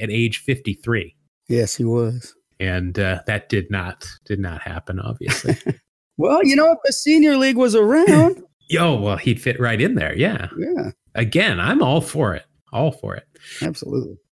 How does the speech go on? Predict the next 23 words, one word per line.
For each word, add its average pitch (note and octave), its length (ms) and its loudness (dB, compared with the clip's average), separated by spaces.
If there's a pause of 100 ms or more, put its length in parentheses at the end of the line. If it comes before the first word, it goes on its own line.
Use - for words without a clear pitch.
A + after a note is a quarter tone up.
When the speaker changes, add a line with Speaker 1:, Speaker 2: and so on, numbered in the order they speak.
(140)
Speaker 1:
Oldest A#3+ 440 0
player F3+ 300 2
to - 180 -2
ever D#3+ 220 2
make D#3 300 2
his C3+ 300 -2
major C#3 560 0
league A#2+ 320 0
debut. G2+ 400 -4 (260)
Now, G#2 140 -4
I'm B2+ 180 2
guessing D#3 440 0
you're C3 180 2
gonna B2+ 160 0
be A2 120 0
able A2 180 -4
to G#2 100 -10
figure A#2 340 -4
this G2+ 180 -8
one G2+ 160 -8
out F#2 280 -12
if - 180 -16
you G2+ 260 -6